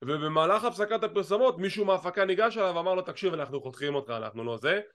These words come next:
והוא נורא התעצבן. הוא נורא התעצבן על הנקודה שאחרי שהוא סיים את ה-, את השירה בציבור,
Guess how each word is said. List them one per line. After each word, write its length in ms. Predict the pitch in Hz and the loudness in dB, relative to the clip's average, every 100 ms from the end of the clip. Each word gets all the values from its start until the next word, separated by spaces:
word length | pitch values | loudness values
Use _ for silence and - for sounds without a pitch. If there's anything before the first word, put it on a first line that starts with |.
| _ _ | _ _
והוא 340 | 117 143 202 233 | -6 4 4 6
נורא 300 | 226 180 170 | 4 4 0
התעצבן. 840 | 170 156 117 113 120 135 120 98 - _ _ _ _ _ | -2 -8 -8 -16 -2 0 0 -4 -16 _ _ _ _ _
הוא 120 | 127 | -4
נורא 220 | 120 165 | 2 2
התעצבן 400 | 208 196 151 240 | 2 0 2 2
על 120 | 214 | 4
הנקודה 360 | 202 185 165 190 | 0 -2 0 0
שאחרי 280 | 185 139 175 | 2 -2 -4
שהוא 140 | 180 | -6
סיים 260 | 165 175 170 | -2 -2 -2
את 120 | 165 | 2
ה-, 600 | 147 139 131 127 120 120 - | 4 6 6 4 4 0 -4
את 140 | 123 127 | -2 0
השירה 680 | 117 113 110 110 110 139 139 | 2 2 0 -2 -4 -2 0
בציבור, 560 | 147 240 349 285 285 | -2 -2 0 0 -2